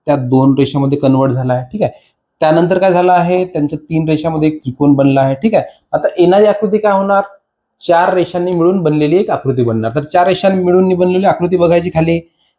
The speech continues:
यामध्ये आहेत का चार रेषा? नाहीत. यामध्ये आहेत का? नाहीत. यामध्ये आहेत का? नाही आहेत.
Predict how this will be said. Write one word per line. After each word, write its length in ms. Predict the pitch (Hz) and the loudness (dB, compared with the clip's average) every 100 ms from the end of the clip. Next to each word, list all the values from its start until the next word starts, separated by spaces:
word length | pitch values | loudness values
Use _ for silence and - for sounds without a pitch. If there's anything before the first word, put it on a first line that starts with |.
| _ _ - | _ _ 0
यामध्ये 300 | 160 165 165 | 2 4 0
आहेत 140 | 165 | 0
का 60 | 175 | -2
चार 240 | 175 160 | 0 0
रेषा? 580 | 160 151 170 156 160 151 | 0 0 0 2 0 -2
नाहीत. 320 | 127 123 135 - _ _ _ _ - | -4 -2 -2 -4 _ _ _ _ -2
यामध्ये 300 | 143 156 160 | 0 2 2
आहेत 180 | 160 160 | 0 0
का? 200 | 160 156 | 0 2
नाहीत. 340 | 156 131 135 135 | 0 0 -4 -6
यामध्ये 360 | 131 135 147 151 | -2 0 2 2
आहेत 160 | 151 151 | 0 0
का? 120 | 156 | 0
नाही 280 | 156 135 135 | 0 0 2
आहेत. 140 | 135 | 0